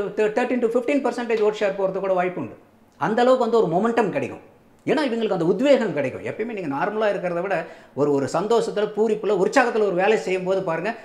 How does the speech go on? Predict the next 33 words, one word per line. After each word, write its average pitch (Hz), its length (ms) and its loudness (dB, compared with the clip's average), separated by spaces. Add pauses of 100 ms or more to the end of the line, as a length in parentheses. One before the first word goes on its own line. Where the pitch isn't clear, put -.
(160)
நீங்க 170 240 2
நூறு 220 220 4
பர்சன்டேஜ் 220 520 -2
போட 190 180 -4
வேண்டிய 170 280 -4
இடத்துல 202 240 -2 (280)
இருநூறு 214 500 4
percentage 196 400 -2
effort 143 240 -6
போடுவாங்க. 104 420 -6 (380)
அதே 220 240 2
உங்களுக்கு 233 360 2
அந்த 196 180 2
ஒரு 180 120 0
சந்தோஷம், 196 580 0
பூரிப்பு, 196 440 0
ஈடுபாடு 208 400 2
இல்லாத 180 260 -2
நேரத்துல 170 360 -2
ஹண்ட்ரட் 226 300 0
பர்சன்ட் 214 300 -4
போட 196 160 -2
வேண்டிய 170 240 -4
இடத்துல 160 380 -4 (280)
நீங்க 214 280 2
வெறும் 208 240 0
எழுபது 202 280 4
பர்சன்ட், 190 280 -4
எண்பது 175 280 0
பர்சன்ட் 170 300 -4
தான் 175 160 -4
effort 139 400 -2
போடுவீங்க. 92 340 -8